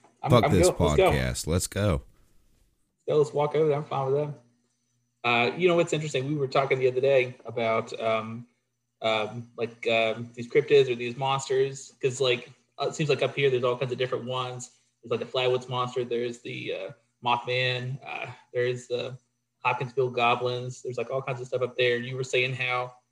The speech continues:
Speaker 1: like, down in, like, Georgia and shit that there's not. But I was looking it up earlier, and there totally is.
Speaker 2: Okay, what do we got in Georgia?
Speaker 1: I'm, I'm gonna hit you up here. I, let me pull it up. All right, this is what you guys got. And this is interesting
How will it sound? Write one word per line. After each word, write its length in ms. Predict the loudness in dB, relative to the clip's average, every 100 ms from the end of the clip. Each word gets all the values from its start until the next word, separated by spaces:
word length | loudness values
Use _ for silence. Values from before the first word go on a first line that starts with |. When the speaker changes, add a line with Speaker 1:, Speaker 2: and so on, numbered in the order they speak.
| _ _ _ _
Speaker 1:
like, 120 | -12 2
down 300 | 4 6 4
in, 220 | 2 2
like, 200 | 0 2
Georgia 360 | 2 2 -2
and 140 | -6 -4
shit 260 | -2 -2
that 100 | -2
there's 260 | 0 0 0
not. 460 | -6 -2 -2 -4 -12 -4
But 100 | -2
I 60 | 0
was 160 | 0
looking 200 | -2 0
it 120 | 0
up 160 | 0 0
earlier, 500 | 0 0 0 0 0 0
and 120 | 0
there 80 | 0
totally 400 | 2 2 2 2
is. 300 | 0 -4 -20 _ _ _ _ _ -2
Speaker 2:
Okay, 540 | 4 4 4 2 2 2
what 200 | 2 4
do 60 |
we 140 | 4 4
got 260 | 4 4
in 120 | 2
Georgia? 460 | 4 4 4 4 0 _ _ _ _ _ _ _ _ -12
Speaker 1:
I'm, 80 | -6
I'm 60 |
gonna 140 | -2 0
hit 220 | 0 2
you 60 | 2
up 100 | 4
here. 180 | 2 2
I, 140 | 0 -4 -10
let 80 | -8
me 80 |
pull 200 | -2 0 4
it 60 |
up. 320 | 2 0 -8 _ _ _ _ _ _ _ _ _ _ _ _ _ _ _ _ _ -4
All 80 | 0
right, 80 | 0
this 140 | 2
is 40 |
what 200 | 0 -2
you 60 | 0
guys 180 | 0 0
got. 320 | 0 0 -2
And 180 | -4 0
this 240 | -2 -2
is 220 | -6 -4
interesting 680 | -6 -2 -4 -2 -4 -4 -6